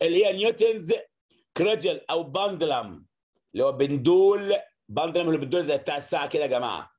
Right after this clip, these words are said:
زي بتاع الكبيره، الساعه الكبيره اللي هي بتك تك بتعمل صوت كده، لا بندول. تعال نشوف ايه اللي حصل. The energy،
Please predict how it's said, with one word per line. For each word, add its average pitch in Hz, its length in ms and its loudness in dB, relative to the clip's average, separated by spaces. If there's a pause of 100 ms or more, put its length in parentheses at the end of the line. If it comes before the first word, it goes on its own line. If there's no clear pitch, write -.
(220)
زي 92 100 -2
بتاع 127 200 -2
الكبيره، 127 320 0
الساعه 131 220 0
الكبيره 139 200 -2
اللي 131 180 2
هي 123 60 0
بتك - 680 -12
تك 123 260 -2
بتعمل 120 340 2
صوت - 220 2
كده، 143 180 6
لا 127 100 4
بندول. 104 420 -2 (1500)
تعال 175 220 0
نشوف 277 220 0
ايه 247 80 6
اللي 226 120 2
حصل. 160 280 -6 (180)
The 156 100 4
energy، 240 540 0